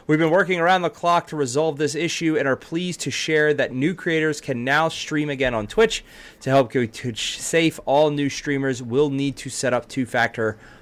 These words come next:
authentication, which I think is a phenomenal, um, answer, uh, to that situation. Um, for those of you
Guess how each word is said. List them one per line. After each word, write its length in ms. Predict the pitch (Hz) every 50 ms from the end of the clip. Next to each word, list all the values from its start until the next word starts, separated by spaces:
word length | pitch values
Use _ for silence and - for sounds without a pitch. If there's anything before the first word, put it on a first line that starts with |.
| - - -
authentication, 840 | - 110 104 - 123 117 104 92 - - 113 110 107 - 104 95 95
which 160 | 95 92 -
I 80 | 104
think 220 | 95 - 117 104 101
is 140 | 98 90 98
a 100 | 92 90 90 -
phenomenal, 760 | - - - 113 98 98 123 147 151 120 104 90 76 69 - - - - - - - - - - - - - - - -
um, 600 | 120 113 107 101 101 95 92 90 90 90 90 87 - - - - - - - - - - -
answer, 560 | 123 123 117 110 - - 110 98 95 92 - - - - - - - - 123
uh, 220 | 113 107 104 101
to 140 | - - 101
that 200 | 98 95 87 -
situation. 640 | - 95 - - 92 92 90 - - 98 90 85 - - - - - - - - - - - - - -
Um, 540 | 117 113 110 107 104 104 101 101 98 92 90
for 120 | - 113
those 220 | 113 120 113 107
of 80 | 110 95
you 220 | 113 107 98 92